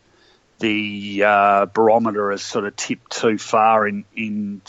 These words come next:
in favour of penalties being delivered because of the consequences of an incident rather than the intent. And in a game that's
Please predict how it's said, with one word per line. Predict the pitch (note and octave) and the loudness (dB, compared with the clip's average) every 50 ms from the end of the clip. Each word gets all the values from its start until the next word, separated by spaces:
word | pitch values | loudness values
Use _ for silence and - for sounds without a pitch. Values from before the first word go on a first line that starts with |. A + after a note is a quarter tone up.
| - _ - | -20 _ -12
in | - A#2+ A#2 G#2+ | -8 -8 -8 -8
favour | - - - A#2 A2 A2 A2 G2 G#2+ G#2+ G#2+ | -6 -2 0 2 2 2 2 2 2 2 4
of | G#2 G#2 G#2 G2 F2+ - - - _ _ _ _ _ _ _ _ _ _ _ _ | 4 2 0 -2 -4 -10 -20 -20 _ _ _ _ _ _ _ _ _ _ _ _
penalties | - - C3 A#2 A#2+ A2+ G#2 G#2 G#2 G2+ - | -4 -2 0 0 0 -2 -2 -6 -8 -8 -6
being | - A#2+ G#2+ G#2 | -4 -4 -4 -4
delivered | G2+ A2 A2 G#2+ A2 A2 G#2+ G2+ G2+ G#2 - - - - _ _ _ _ | -6 -8 -6 -4 -4 -4 -4 -6 -8 -8 -10 -16 -20 -20 _ _ _ _
because | - A2 G#2 - A#2 G#2+ A2+ | -10 -8 -4 -4 -2 -2 0
of | G#2+ | 0
the | G2+ G2+ | -2 -2
consequences | - - - B2 A2+ - - - A2 - - A#2 G#2 - - A2+ G#2 G2+ | -2 0 0 0 0 0 -4 -8 -6 -2 -2 -2 -2 -2 -4 -6 -4 -4
of | G#2+ G2+ | -2 -2
an | G#2+ G#2 | -2 -2
incident | A2 A2 G#2 - - A#2 G#2+ G#2+ E2 - | -2 -2 -4 -2 -2 -2 -2 -2 0 0
rather | B2 A2+ G#2+ G#2+ G#2 | 2 2 2 2 0
than | G2 G#2+ G#2+ G#2 G#2 | -2 -4 -6 -6 -6
the | G2+ G2+ | -8 -8
intent. | G#2 G#2 - - - C#3 C#3 B2+ - - - _ _ _ _ _ _ _ _ _ - | -8 -8 -8 -4 0 0 0 0 0 -4 -12 _ _ _ _ _ _ _ _ _ -4
And | A2+ B2 | 0 2
in | B2+ B2+ B2+ | 2 4 2
a | B2 | 2
game | A2 C#3 C3+ C3 B2+ A#2+ A2+ G#2+ | 2 4 4 4 2 2 -2 -6
that's | G#2 G#2 - - - - - - - | -8 -12 -12 -14 -16 -18 -18 -20 -20